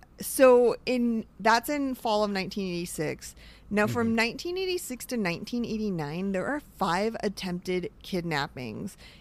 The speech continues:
Speaker 1: in Des Moines. Um,
Speaker 2: Mm-hmm.
Speaker 1: four of them are people delivering the Des Moines Register, and w-, uh, one of them is someone twenty miles away. We don't know what they were deliver-,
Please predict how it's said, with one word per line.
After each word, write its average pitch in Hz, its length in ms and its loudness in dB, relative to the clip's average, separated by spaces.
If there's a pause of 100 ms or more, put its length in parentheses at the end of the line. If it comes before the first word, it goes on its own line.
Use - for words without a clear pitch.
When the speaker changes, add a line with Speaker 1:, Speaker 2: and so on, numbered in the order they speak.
(260)
Speaker 1:
in 202 180 4
Des 185 100 0
Moines. 160 480 -8 (340)
Um, 190 80 4
Speaker 2:
Mm-hmm. 120 520 2 (480)
Speaker 1:
four 220 460 2
of 277 180 0
them 349 240 0 (420)
are 185 500 6
people 214 400 -2
delivering 202 640 -2
the 226 100 2
Des 233 80 2
Moines 214 300 0
Register, 175 640 -2 (640)
and 196 560 2 (160)
w-, 190 640 0 (180)
uh, 175 280 0
one 190 300 2
of 247 140 0
them 254 240 2
is 214 100 0
someone 196 440 0
twenty 190 280 -2
miles 170 300 -2
away. 160 300 0
We 170 120 -4
don't 165 280 -2
know 151 160 0
what 143 280 -2
they 143 120 0
were 143 140 -4
deliver-, 135 460 -6